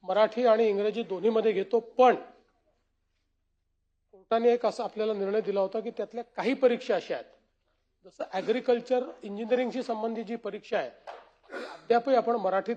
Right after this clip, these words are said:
घेत नाही, ती आपण इंग्रजीतच घेतो. त्यानंतर कोर्टासमोर हा सगळा विषय गेल्यानंतर एक बैठक झाली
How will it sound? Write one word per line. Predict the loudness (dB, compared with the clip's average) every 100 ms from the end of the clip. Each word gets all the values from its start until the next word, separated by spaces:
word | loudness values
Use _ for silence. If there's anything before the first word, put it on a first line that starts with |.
| -6
घेत | -8 -4
नाही, | -4 -2
ती |
आपण | -4 -2
इंग्रजीतच | -4 -4 -4 -2 -4 -4
घेतो. | -12 -14 -20 _ _ _ _ _ _ _ _ _ -4
त्यानंतर | 0 2 4 2 2
कोर्टासमोर | 0 0 2 0 0 2 4
हा | 2
सगळा | 0 2 4
विषय | 2 2 0
गेल्यानंतर | 2 4 4 2 4 4 2 -4 -20 _ _ _ _
एक | -14 -4
बैठक | 0 2 4
झाली | 4 0